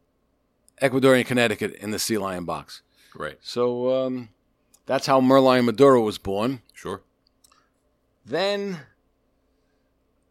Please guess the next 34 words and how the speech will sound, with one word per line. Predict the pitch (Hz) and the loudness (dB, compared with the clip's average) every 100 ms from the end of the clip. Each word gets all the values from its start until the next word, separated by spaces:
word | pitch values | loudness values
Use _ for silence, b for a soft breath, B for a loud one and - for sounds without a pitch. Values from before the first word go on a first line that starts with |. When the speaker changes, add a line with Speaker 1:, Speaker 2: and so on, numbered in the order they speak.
| _ _ _ 147 | _ _ _ -14
Speaker 1:
we, | 139 147 147 143 | -10 -8 -10 -16
uh, | - - 120 120 120 110 | -16 -12 -10 -10 -10 -8
we | 131 | -4
work, | 143 160 117 | -4 -4 -6
we, | 139 113 90 104 | -12 -12 -16 -10
our | 120 123 117 | -8 -6 -4
vice | 147 147 | -4 -4
president | 160 143 131 | -2 0 -2
of | - | -2
sales | 139 135 131 123 104 - - 117 | 2 4 4 2 -2 -8 -10 -4
asked | 120 120 - - - _ | -2 -2 -6 -12 -20 _
us | 113 107 - - | -6 -4 -6 -10
to | - | -10
come | - 135 | -6 -2
out | 127 | 0
with | 123 98 | -2 -2
a | 113 110 107 - _ _ _ _ _ _ | -2 -2 -4 -10 _ _ _ _ _ _
less | 104 131 - | -2 -2 -2
expensive | 117 - 131 135 - 123 | -4 -2 0 0 -2 -4
cigar. | - 110 120 110 110 104 - _ _ _ _ 104 | -4 -2 0 2 2 0 -6 _ _ _ _ -8
You | 110 | -4
know, | 110 107 | -2 -4
don't | 90 123 135 | -2 0 2
go | 139 | 2
crazy | - 139 135 139 | 4 2 4 2
on | |
the | 131 | 0
boxes, | 98 123 127 - 120 | 2 2 2 -2 -4
don't | 131 127 | -2 0
go | 139 | -2
crazy | - 131 123 | 0 -2 0
on | 131 | -2
the | 117 | -2
bands, | 113 120 120 120 117 - | -4 -2 -2 -4 -6 -10